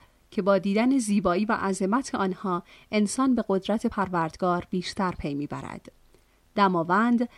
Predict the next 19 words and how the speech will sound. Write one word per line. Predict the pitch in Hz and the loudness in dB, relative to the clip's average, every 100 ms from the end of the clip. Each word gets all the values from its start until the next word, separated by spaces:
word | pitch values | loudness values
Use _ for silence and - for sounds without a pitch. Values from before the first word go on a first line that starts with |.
| - - | -20 -2
از | 196 190 180 | 2 2 0
باشکوه‌ترین | 196 196 - 226 - 214 190 - 220 269 311 | 2 2 0 -4 0 0 0 -2 0 2 2
و | |
زیباترین | 254 214 180 185 - 196 180 180 - | 2 2 4 2 0 -2 0 -2 0
قله‌های | 185 175 185 220 180 160 | 0 0 -2 -2 -2 -2
ایران | 165 170 160 | -4 -4 -4
است | 190 233 240 294 - - - - | -2 -4 -4 -10 -10 -20 -20 -4
که | 202 | 2
به | 196 | 4
دلیل | 196 202 269 302 | 4 4 4 2
شکل | - - 214 214 | 0 -2 -2 0
مخروطی | 202 180 190 - 185 - 220 | 0 0 -2 -4 -6 0 0
منظم | 185 170 165 - 147 | 2 0 -2 -4 -6
خود | 170 220 247 240 - - _ 185 | -4 -2 -2 -4 -12 -20 _ -2
در | 196 190 | 0 0
دنیا | - 190 185 208 233 | 0 0 2 2 2
منحصر | 202 185 - 180 - 165 - | 2 0 -4 -8 -4 -6 -6
به | |
فرد | 170 175 127 | -8 -6 -8